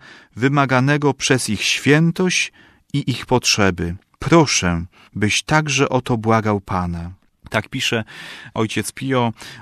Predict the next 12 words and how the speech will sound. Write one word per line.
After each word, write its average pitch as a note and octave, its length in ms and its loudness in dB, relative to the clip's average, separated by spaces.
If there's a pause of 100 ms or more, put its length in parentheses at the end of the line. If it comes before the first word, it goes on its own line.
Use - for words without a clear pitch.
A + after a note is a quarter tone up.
do A2 240 4
swojego G#2+ 540 2
kierownika A2 560 2
duchowego G#2+ 640 0 (280)
w A2 120 -10
liście A2+ 640 2
z F#2+ 120 -4
dwudziestego G#2 560 0
ósmego G#2 400 2
marca A2 720 2
tysiąc B2 320 0
dziewięćset A2 540 0